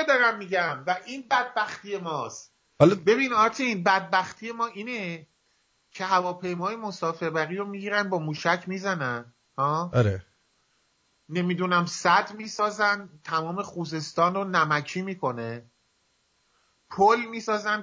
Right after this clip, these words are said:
Speaker 1: پل اشتباهی بر-، برعکس، اه، خ-، خروجی و ورودیشون نمی‌دونم میره چپ و راست می‌شه، ها؟
Speaker 2: آره.
Speaker 1: خا-، خان نماینده مجلس اینو میگه،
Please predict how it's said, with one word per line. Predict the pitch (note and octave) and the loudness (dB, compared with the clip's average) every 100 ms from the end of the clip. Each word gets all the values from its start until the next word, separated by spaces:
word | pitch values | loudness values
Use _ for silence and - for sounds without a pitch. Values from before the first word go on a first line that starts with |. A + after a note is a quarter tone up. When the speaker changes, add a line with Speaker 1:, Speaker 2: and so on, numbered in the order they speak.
| - | -2
Speaker 1:
پل | F3+ F#3+ | 0 2
اشتباهی | G#3+ E3 - E3+ E3 F3+ | 0 0 -2 0 2 2
بر-، | F#3+ F#3 D3+ | 4 2 0
برعکس، | D3 E3+ D#3+ D#3 F3 F#3 - - | 2 2 2 0 -2 -2 -10 -10
اه، | C#3+ C#3+ | -6 -6
خ-، | C3+ - - B2 D#3+ | -8 -20 -20 -20 -20
خروجی | - E3 F#3 D3+ F#3 | -16 -6 -4 -2 -2
و | |
ورودیشون | G#3+ G3 E3 E3+ F3+ G3 F3+ _ _ _ - | 0 2 0 0 0 -2 -4 _ _ _ -4
نمی‌دونم | F3 F3 F#3 F3+ | -2 0 4 6
میره | F3+ F#3 | 6 4
چپ | F#3 F#3 D#3+ | 2 2 2
و | D#3+ | 2
راست | D3 F3 - | 2 2 0
می‌شه، | F3+ - C3+ | -6 -4 -2
ها؟ | C#3+ C#3 D#3+ F3+ - - | 2 2 2 -2 -6 0
Speaker 2:
آره. | A2+ F#2+ - _ _ _ _ _ _ _ _ _ _ _ _ _ | 0 0 -6 _ _ _ _ _ _ _ _ _ _ _ _ _
Speaker 1:
خا-، | B2+ F#3+ F#3+ | 2 2 2
خان | - D3 F#3+ F#3+ | -2 2 2 4
نماینده | F#3+ F#3 E3+ F#3 | 2 2 -2 -2
مجلس | G#3 G3 F3 F3+ - | 0 -2 -2 -6 -10
اینو | G#3+ G#3 | -8 -8
میگه، | F3+ D3 C#3 C#3 | -6 -4 -4 -6